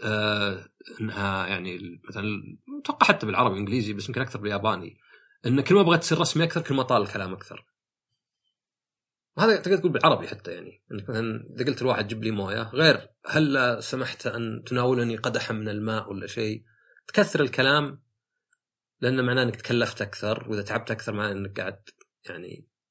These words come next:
تبذل جهد أكثر وتبين احترام أكثر. فأي بالعربي، يعني،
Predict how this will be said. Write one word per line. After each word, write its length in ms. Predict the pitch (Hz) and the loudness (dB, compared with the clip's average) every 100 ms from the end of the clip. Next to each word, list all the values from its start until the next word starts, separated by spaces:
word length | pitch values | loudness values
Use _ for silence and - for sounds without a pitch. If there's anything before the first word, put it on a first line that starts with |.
| - | -6
تبذل 300 | 123 101 101 | -4 -2 -4
جهد 220 | 107 - | -4 -4
أكثر 400 | 104 - 104 95 | -6 -6 -6 -6
وتبين 1600 | 90 85 - _ _ _ _ _ _ _ _ _ - - 117 101 | -6 -10 -14 _ _ _ _ _ _ _ _ _ -10 -4 -2 -4
احترام 320 | - - 92 | -8 -8 -8
أكثر. 340 | 90 - - _ _ - - - _ _ _ _ | -10 -18 -20 _ _ -20 -20 -20 _ _ _ _
فأي 760 | - - 139 135 139 139 - 262 | -6 2 6 8 8 6 6 4
بالعربي، 540 | 160 190 - 113 143 170 | 6 4 6 6 4 2
يعني، 580 | 156 165 165 165 165 | 0 -2 -4 -6 -6